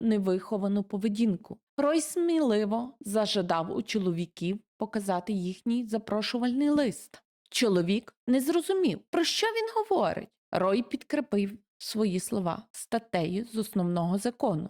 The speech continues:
королівства про захист інтересів аристократії. У цій статті їхній візит без запрошувального листа визначався як вторгнення. Обурені чоловіки почали кричати,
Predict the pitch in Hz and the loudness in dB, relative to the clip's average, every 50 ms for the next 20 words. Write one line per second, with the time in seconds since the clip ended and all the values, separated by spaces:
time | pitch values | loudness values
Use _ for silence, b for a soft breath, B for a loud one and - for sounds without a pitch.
0 | _ - - 233 214 214 226 214 208 190 185 180 - - - - - 254 254 269 | _ -4 0 2 4 4 4 4 4 4 2 0 -2 -6 -14 -8 -6 -4 -4 -4
1 | - - - 254 226 214 226 226 226 226 226 - 311 320 311 - - - - 440 | -6 -4 -2 -2 -2 0 0 0 0 0 -2 -2 -2 -2 -2 -6 -14 -14 -12 -4
2 | - 294 285 285 294 269 254 233 240 247 - - 269 247 - - - 269 262 269 | -2 -2 0 0 0 0 2 0 0 -2 -2 -4 -4 -4 -4 -4 -4 -2 -2 -2
3 | 269 - - 320 - - 311 294 214 160 - - - 156 - - _ _ - - | -4 -2 -4 -6 -4 -2 -2 0 0 -2 -4 -6 -10 -10 -10 -12 _ _ -20 -20
4 | - _ _ _ _ _ _ _ _ _ _ _ _ b b b - - 240 233 | -20 _ _ _ _ _ _ _ _ _ _ _ _ b b b -4 -4 -4 -2
5 | - - 392 427 - - - 202 190 190 - 233 254 277 294 - - _ _ _ | 0 0 0 0 -2 -4 -6 -6 -6 -4 -4 -2 -2 -2 -4 -8 -18 _ _ _
6 | _ - - 196 226 302 302 - - 226 202 175 175 175 170 175 190 214 269 - | _ -6 -2 0 0 0 0 0 0 2 2 2 0 -2 -2 -2 -2 -2 -2 -4
7 | _ _ _ _ _ _ _ - - 208 226 202 190 190 180 185 - - 202 226 | _ _ _ _ _ _ _ -4 -2 0 0 0 0 -2 -2 -4 -2 -2 -2 -2
8 | - - 185 165 165 165 165 160 151 156 160 151 - - - - 180 254 320 _ | -2 -2 -2 -2 -2 -2 -2 -2 -2 -2 -2 -4 -4 -6 -6 -6 -6 -6 -8 _
9 | _ _ - - 196 202 202 220 196 185 196 - 175 170 185 - - - 269 277 | _ _ -6 -2 -2 0 0 0 0 0 0 -2 -2 -2 -2 -6 -8 -8 -8 -10
10 | - _ _ _ - 269 269 - - - - 339 320 311 214 180 160 - 170 160 | -10 _ _ _ -8 -8 -8 -8 -12 -6 -2 0 2 2 2 0 -2 -2 -4 -4
11 | 160 - - - _ _ - - 190 180 175 208 254 262 262 254 262 262 247 - | -4 -6 -10 -16 _ _ -6 -2 0 2 2 2 4 4 4 4 4 2 2 2
12 | - 262 262 247 247 269 269 - 277 277 - 277 - - 247 269 277 269 277 277 | 0 0 2 2 2 0 0 0 -2 0 -2 -4 -4 0 0 2 2 0 0 0
13 | 285 302 285 - - 320 269 190 156 - - - | -2 -4 -2 -2 0 0 0 0 -2 -6 -10 -14